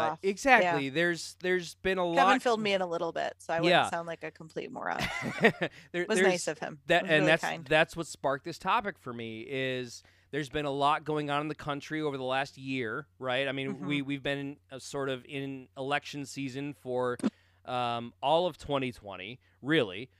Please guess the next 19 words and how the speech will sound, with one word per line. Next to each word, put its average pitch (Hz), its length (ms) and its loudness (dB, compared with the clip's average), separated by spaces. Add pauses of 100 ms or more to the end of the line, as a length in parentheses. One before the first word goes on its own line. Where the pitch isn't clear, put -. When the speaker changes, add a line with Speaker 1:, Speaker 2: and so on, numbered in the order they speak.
(200)
Speaker 2:
Um, 127 600 -2 (100)
and 127 760 -4 (580)
obviously 131 480 -2
there 127 100 0
was 127 100 -2
a 131 60 -2
lot 123 320 2
going 131 300 0
on 131 240 0
in 123 100 -4
Washington. 131 680 2
I 127 100 -2
really 135 340 -4
don't 135 240 -6
wanna 135 260 -2
get 127 260 -10
political. 160 720 -2
Speaker 1:
Mm-hmm. - 600 -20
Speaker 2:
However, 135 580 2